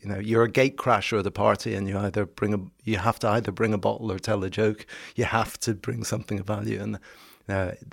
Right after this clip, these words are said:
i-, i-, in this case, it, with Super Bowl, it's often bring a plus one. It's, it's like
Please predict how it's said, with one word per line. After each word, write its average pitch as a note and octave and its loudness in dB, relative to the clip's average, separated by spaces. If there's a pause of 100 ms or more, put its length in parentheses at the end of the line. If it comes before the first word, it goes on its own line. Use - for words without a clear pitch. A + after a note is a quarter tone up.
(340)
i-, A#2+ -2
i-, B2 -6
in A2+ 2
this A#2+ 4
case, - 0 (220)
it, C3 6
with C3 8
Super F3+ 8
Bowl, G2+ 4
it's G#2+ 0
often G#2 0 (460)
bring A2+ 2
a G2+ 0
plus - -2
one. G2 -2
It's, B2 -4
it's B2+ -4
like A2 4